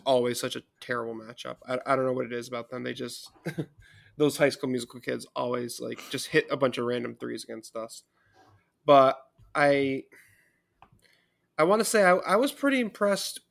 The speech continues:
with, um, Moses Flowers on Saturday, and I think that'll be important for, for, for this tournament if, you know, they wanna advance past Wednesday, because they're gonna need,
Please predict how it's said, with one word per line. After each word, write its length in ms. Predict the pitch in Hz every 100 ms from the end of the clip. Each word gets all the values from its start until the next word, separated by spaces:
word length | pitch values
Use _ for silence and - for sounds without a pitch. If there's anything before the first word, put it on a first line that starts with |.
| _ _
with, 460 | 151 160 156 139 -
um, 440 | 135 131 127 123 120
Moses 340 | 139 131 123
Flowers 640 | - 127 120 120 120 - -
on 400 | - 127 123 117 -
Saturday, 640 | - 123 120 123 123 117
and 120 | 127
I 80 | 127
think 220 | - 151
that'll 180 | 156 156
be 120 | 147
important 480 | 139 - 151 127 131 _
for, 640 | - 143 135 131 127 127 _ _ _ _ _ _ _ _
for, 340 | - 131 123 - _
for 100 | -
this 140 | 139 -
tournament 360 | 185 180 135
if, 320 | 113 127 - -
you 120 | 131
know, 180 | 123 117 -
they 80 |
wanna 200 | 127 131
advance 340 | 123 127 127 123
past 320 | 131 127 -
Wednesday, 300 | 131 123 127
because 300 | 120 - 135
they're 120 | 139
gonna 300 | 131 156 156
need, 320 | 147 139 135